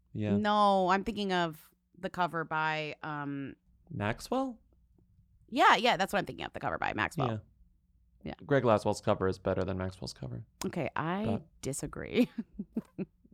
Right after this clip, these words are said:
Speaker 1: Uh,
Speaker 2: Agree to
Speaker 1: but
Speaker 2: disagree.
Speaker 1: people
Speaker 2: Agree to
Speaker 1: are constantly
Speaker 2: disagree.
Speaker 1: covering that song. Men love covering that song.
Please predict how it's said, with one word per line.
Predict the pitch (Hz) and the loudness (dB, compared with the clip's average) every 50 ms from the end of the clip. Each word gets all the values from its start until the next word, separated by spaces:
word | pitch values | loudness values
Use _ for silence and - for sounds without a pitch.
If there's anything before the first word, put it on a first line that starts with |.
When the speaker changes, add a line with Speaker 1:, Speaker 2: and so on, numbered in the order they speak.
| - - - 104 113 | -14 -6 -2 0 0
Speaker 1:
Uh, | - | 0
Speaker 2:
Agree | - - 156 - - - | 0 -2 0 0 2 4
to | - | 6
Speaker 1:
but | 101 98 - - | 6 4 4 2
Speaker 2:
disagree. | 208 196 - 208 196 165 170 151 139 123 117 98 - - | 0 0 0 -2 -2 0 0 0 0 0 -2 -4 -2 2
Speaker 1:
people | - 151 - - 240 | 4 6 6 10 10
Speaker 2:
Agree | 240 226 208 | 10 10 10
to | 214 | 8
Speaker 1:
are | 202 | 6
constantly | 117 117 113 156 127 110 113 107 | 6 6 6 4 4 4 4 4
Speaker 2:
disagree. | |
Speaker 1:
covering | - 117 104 - 95 98 98 90 | 6 6 6 6 6 2 2 2
that | 92 90 - | 0 -2 -2
song. | - - 92 90 87 87 - | -2 0 0 0 0 -2 -2
Men | - 113 117 117 120 131 135 143 156 175 180 - - - | 0 2 4 8 10 10 12 10 10 8 4 2 2 0
love | 107 107 107 107 107 101 98 95 95 92 - | 2 4 6 8 8 10 10 8 6 4 2
covering | - - 95 - - 90 90 - | 2 2 2 2 2 -2 -2 -4
that | - - - | -6 -8 -8
song. | - - - - - - | -8 -10 -8 -8 -8 -10